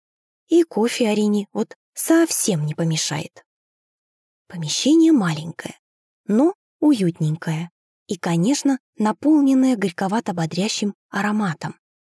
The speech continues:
который не спутаешь ни с каким другим. Столиков нет, только стойка у широкого затемнённого окна. И несколько высоких барных стульев.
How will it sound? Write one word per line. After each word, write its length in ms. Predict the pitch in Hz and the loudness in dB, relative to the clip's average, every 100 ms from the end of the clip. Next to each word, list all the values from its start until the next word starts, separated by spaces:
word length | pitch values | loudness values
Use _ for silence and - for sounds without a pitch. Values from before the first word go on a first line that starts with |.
| _ _ | _ _
который 340 | - 220 285 277 | -6 0 2 4
не 120 | 269 | 4
спутаешь 480 | - 302 - 240 - | 0 -2 0 0 0
ни 100 | 226 | -4
с 60 | - | -2
каким 360 | 226 - 254 | -4 0 2
другим. 420 | 247 240 165 135 - _ _ _ _ _ _ - | 2 0 -4 -10 -12 _ _ _ _ _ _ -6
Столиков 500 | - 339 254 165 175 | 2 4 2 -2 -2
нет, 360 | 196 269 - _ _ _ _ _ | 0 -2 -6 _ _ _ _ _
только 320 | - 330 330 311 | 0 2 2 0
стойка 540 | - 202 226 - 254 - _ | -2 -2 -2 -2 -6 -8 _
у 80 | 196 | -8
широкого 640 | - 170 190 240 254 240 - - | -4 -2 -2 -2 -2 -2 -6 -8
затемнённого 800 | 170 170 147 139 175 185 175 170 | -6 -4 -6 -2 -2 0 -2 -6
окна. 460 | - 165 - 139 - _ _ _ _ _ _ _ | -10 -12 -10 -10 -10 _ _ _ _ _ _ _
И 120 | - | 0
несколько 380 | 269 330 - 254 | 4 4 2 -2
высоких 400 | 254 - 302 247 | 0 0 0 0
барных 440 | 170 196 226 220 - | 0 0 0 -2 -4
стульев. 800 | - - 180 131 - - - | -8 -6 -6 -6 -8 -14 -16